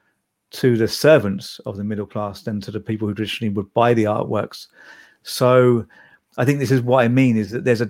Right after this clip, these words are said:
there's a thing of, like, maintaining a social structure through, through this kind of high art and low art distinction. Um,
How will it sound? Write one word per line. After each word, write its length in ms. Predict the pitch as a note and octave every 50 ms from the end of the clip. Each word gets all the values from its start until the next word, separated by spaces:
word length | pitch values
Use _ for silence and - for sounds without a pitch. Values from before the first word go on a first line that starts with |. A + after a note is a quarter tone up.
| - - -
there's 260 | - C3 B2 A#2+ B2+
a 20 | A#2+
thing 220 | - C#3+ C#3 C#3
of, 100 | B2 A2
like, 200 | A#2 A#2 A#2 -
maintaining 640 | A2+ A#2 A2+ A2+ A2 - - A#2+ A#2+ A#2 A2+ A2 A2
a 40 |
social 360 | A2 - B2+ A#2 A2 - - -
structure 460 | - - C3 - - - - A#2+ G#2+
through, 560 | - - - - A#2+ A2 A2 A2 G#2 G2 - _ _ _ _ _ _ _ _ _ _ _ _ _ _ _ _ _ _ _ _ _ _ _ _ _
through 520 | - - - - C3+ B2+ B2+ B2 A#2+ A#2
this 180 | A2 A2 G#2 -
kind 220 | - - A#2 A2+
of 100 | A2+ G#2+
high 220 | F#2 A#2 A#2 A#2+ A2+
art 260 | A2+ A2 A2 - -
and 120 | A2+ A2+
low 180 | A#2 A#2 A#2 A2+
art 240 | A2 G#2+ G#2 - -
distinction. 760 | - - - - B2 B2+ - - - - G2+ F#2+ G2 G2+ - _ _ _ _ _ _ _ _ _ _ _ _ _ _ _ -
Um, 760 | B2 A#2+ A#2 A2 A2 A2 G#2+ G#2 G#2+ G#2 G#2 G#2 G#2 - -